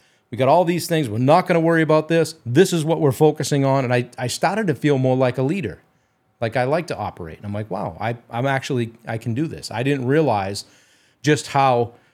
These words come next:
beaten down and broken I was becoming because of the overwhelm. Um, like I said, everything is in play. When I say that, I mean, you gotta be super honest with yourself. You can't be like, "Well, you know, I don't do that because,"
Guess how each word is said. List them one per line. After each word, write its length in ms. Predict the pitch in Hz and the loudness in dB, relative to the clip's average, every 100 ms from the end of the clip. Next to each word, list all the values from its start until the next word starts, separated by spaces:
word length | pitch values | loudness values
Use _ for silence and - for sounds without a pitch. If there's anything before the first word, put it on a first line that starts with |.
| _ _ - 98 | _ _ -14 -4
beaten 400 | 147 156 123 107 | -2 -2 -4 -2
down 340 | 123 147 143 | 0 0 0
and 140 | 104 | -2
broken 380 | 117 139 160 156 | 2 4 4 0
I 100 | 120 | -2
was 160 | 107 101 | -4 -6
becoming 720 | 98 95 - 156 117 98 101 | -8 -8 -2 -2 -2 -6 -10
because 340 | 107 104 135 123 | -12 -6 -4 -2
of 120 | 110 | -2
the 120 | 117 | 0
overwhelm. 580 | 117 110 104 120 85 85 - _ - | 2 0 0 0 -2 -10 -18 _ -6
Um, 360 | 113 101 95 - _ _ _ _ _ - | -4 -4 -6 -12 _ _ _ _ _ -2
like 220 | 135 156 | 0 2
I 60 | 165 | 0
said, 300 | 147 131 - - | 0 0 -2 -4
everything 420 | 151 170 170 170 | 0 0 -2 -2
is 140 | 151 | -2
in 120 | 147 127 | -2 0
play. 200 | 156 139 | 2 2
When 160 | 123 | 0
I 60 | 110 | -2
say 280 | - 156 165 | 0 0 4
that, 240 | 143 123 | 2 2
I 60 | 120 | 0
mean, 200 | 120 117 | -2 -2
you 140 | 170 | 0
gotta 280 | 160 156 143 | 4 4 2
be 260 | 117 107 - _ _ _ | -4 -8 -10 _ _ _
super 540 | - - 156 156 143 123 | -12 -2 2 2 2 0
honest 320 | 120 117 - | 0 -2 -6
with 120 | 107 | -8
yourself. 480 | 92 92 95 82 - | -8 -10 -12 -10 -8
You 80 | 139 | -4
can't 280 | - 147 127 | -2 -2 0
be 100 | 123 | -2
like, 180 | 107 | 0
"Well, 300 | 120 113 107 - | 0 0 -2 -4
you 100 | 139 | -4
know, 220 | 98 95 - - | -4 -4 -8 0
I 140 | 139 | 4
don't 180 | 127 117 | 4 4
do 120 | 113 110 | 0 0
that 220 | 110 98 | 0 -2
because," 640 | 95 - 113 92 80 - | -8 -4 -4 -4 -8 -14